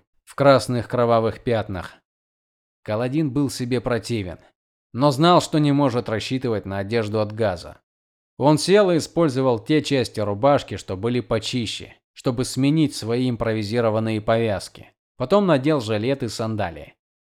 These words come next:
Старался как можно меньше двигаться. Подул лёгкий ветерок, унося прочь запах крови и голоса солдат, звавших друг друга. Кавалерия уже строилась, словно им не терпелось вернуться.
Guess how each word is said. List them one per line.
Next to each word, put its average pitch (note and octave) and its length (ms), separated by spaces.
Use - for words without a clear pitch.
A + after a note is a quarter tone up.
Старался F#3+ 560
как D#3+ 180
можно D3 300
меньше C#3 340
двигаться. B2 640
Подул G#3 320
лёгкий D3 380
ветерок, B2+ 500
унося C#3 380
прочь B2+ 260
запах A2 360
крови A#2+ 380
и - 20
голоса A2 480
солдат, G#2+ 580
звавших B2 640
друг B2+ 260
друга. A2+ 560
Кавалерия C#3+ 640
уже C3 240
строилась, B2+ 520
словно A#2+ 320
им D3+ 180
не B2 100
терпелось A2 520
вернуться. G#2 560